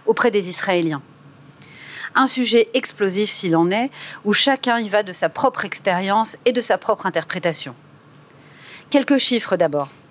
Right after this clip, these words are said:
C'est depuis deux mille sept que l'on assiste à une hausse spectaculaire des prix de l'immobilier pour atteindre des records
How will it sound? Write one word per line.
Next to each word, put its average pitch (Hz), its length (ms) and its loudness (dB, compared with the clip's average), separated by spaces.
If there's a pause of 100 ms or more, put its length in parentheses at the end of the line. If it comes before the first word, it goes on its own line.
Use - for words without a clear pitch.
(640)
C'est 247 160 2
depuis 254 240 2
deux 262 100 4
mille 262 180 4
sept - 320 0
que - 80 2
l'on 220 160 0
assiste 233 480 -2
à 220 80 4
une 208 240 -2
hausse 285 200 4
spectaculaire 233 840 0
des 180 100 -4
prix - 180 -2
de 233 60 -2
l'immobilier 190 600 2 (380)
pour 226 180 4
atteindre 214 420 0
des 175 140 -2
records 214 400 0